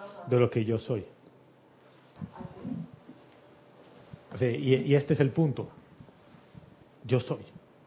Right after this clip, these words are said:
Y ahí es quítate la máscara. Eres como eres. ¿Y saben qué? Empieza por reconocer y aceptar ciertas cosas que no te gustan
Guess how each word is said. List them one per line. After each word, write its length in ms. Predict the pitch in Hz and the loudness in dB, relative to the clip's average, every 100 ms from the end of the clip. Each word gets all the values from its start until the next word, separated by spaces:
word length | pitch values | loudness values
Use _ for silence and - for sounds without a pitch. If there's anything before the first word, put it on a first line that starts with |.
| - _ _ _ - _ _ _ _ _ _ - _ _ _ _ _ _ _ _ _ _ _ _ _ _ 175 | -20 _ _ _ -20 _ _ _ _ _ _ -20 _ _ _ _ _ _ _ _ _ _ _ _ _ _ -2
Y 360 | 120 113 113 139 - - - | 2 2 0 -8 -14 -20 -8
ahí 260 | 120 101 135 | -4 0 0
es 100 | 135 | 0
quítate 360 | 160 160 147 | -4 -4 -4
la 120 | 131 | -4
máscara. 500 | 127 156 - - 123 104 - - - - - _ _ - - | -6 -8 -12 -16 -16 -20 -20 -20 -20 -20 -20 _ _ -20 -8
Eres 360 | 117 151 170 151 | -2 0 -2 -6
como 300 | 123 110 117 | -6 -4 -4
eres. 340 | 185 107 107 - - 240 - - 87 85 - 151 - - 196 - - - - | -6 -8 -12 -20 -18 -14 -14 -16 -20 -20 -20 -20 -20 -20 -20 -20 -20 -20 -6
¿Y 80 | 123 | -2
saben 260 | 139 160 | 0 0
qué? 280 | 175 180 247 - - _ - - - - 294 330 | 0 -2 -2 -10 -20 _ -20 -20 -20 -12 -10 -4
Empieza 380 | 135 127 165 190 | 0 2 2 2
por 120 | 156 | 2
reconocer 600 | 131 135 117 110 - 160 160 160 - 165 | 2 0 -2 -4 -4 -4 -6 -12 -12 -2
y 100 | 127 | 0
aceptar 420 | 104 113 185 202 | 0 -4 -4 -4
ciertas 380 | - 180 175 - | -4 -4 -4 -6
cosas 320 | 170 165 160 | -4 -4 -4
que 120 | 156 | -4
no 100 | 160 | -4
te 100 | 165 | -2
gustan 500 | 175 208 - 156 165 | -2 -4 -6 -8 -8